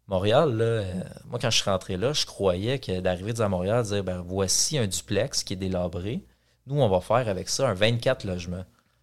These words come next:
Ça va, ça va amener plus de citoyens dans le secteur. Il va y avoir une belle harmonisation du secteur. Ça va répondre à la demande de logement qui en demande présentement. Là, ça a changé un peu avec le covid, tout ça, mais,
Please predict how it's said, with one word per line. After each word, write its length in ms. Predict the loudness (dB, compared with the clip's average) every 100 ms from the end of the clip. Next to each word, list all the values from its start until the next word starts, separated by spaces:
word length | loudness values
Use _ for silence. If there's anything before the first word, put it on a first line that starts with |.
| _ _ _
Ça 200 | -8 -2
va, 340 | 2 2 2 -4
ça 220 | -6 -4
va 140 | -4
amener 180 | -2 -2
plus 240 | -4 -4 -4
de 80 |
citoyens 360 | -4 -4 -2 0
dans 60 | 0
le 60 |
secteur. 640 | -2 -4 2 6 6 4 0 -12 -20 -20 -2
Il 60 |
va 60 | 0
y 40 |
avoir 40 | 4
une 60 |
belle 160 | 8 10
harmonisation 640 | 8 6 2 2 2 0
du 80 | 0
secteur. 640 | 0 2 4 6 6 2 -6 -20 -20 -12
Ça 200 | -6 -2
va 200 | 0 2
répondre 460 | 2 4 6 4 2
à 200 | 0 2
la 140 | 4
demande 320 | 4 4 4
de 60 | 4
logement 520 | 2 0 0 0 0
qui 260 | -2 -6 -4
en 120 | -2
demande 480 | 0 0 0 -2 -6
présentement. 760 | -6 -4 -2 -2 -2 -4 -2 -2
Là, 160 | -4
ça 120 | -6
a 40 | -6
changé 320 | -6 -4 -2
un 80 | -4
peu 120 | -4
avec 100 | -6
le 100 | -6
covid, 280 | -4 -6 -4
tout 60 |
ça, 240 | -4 -2 -2
mais, 180 | -2